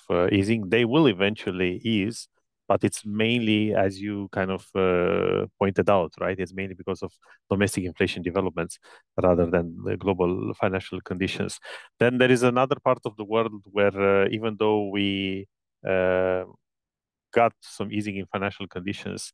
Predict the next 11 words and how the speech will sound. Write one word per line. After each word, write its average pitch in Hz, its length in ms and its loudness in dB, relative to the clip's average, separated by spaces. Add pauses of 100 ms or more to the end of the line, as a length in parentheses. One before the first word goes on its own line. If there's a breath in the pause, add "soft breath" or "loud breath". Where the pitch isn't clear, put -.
(220)
and 131 240 2
central 113 300 0
bank 107 320 -2
are 98 100 2
in 95 140 -6 (100)
fact - 380 -2
reacting 98 580 -2 (500)
in 95 100 -6
the 98 100 0
dovish 117 300 0
direction, 104 640 0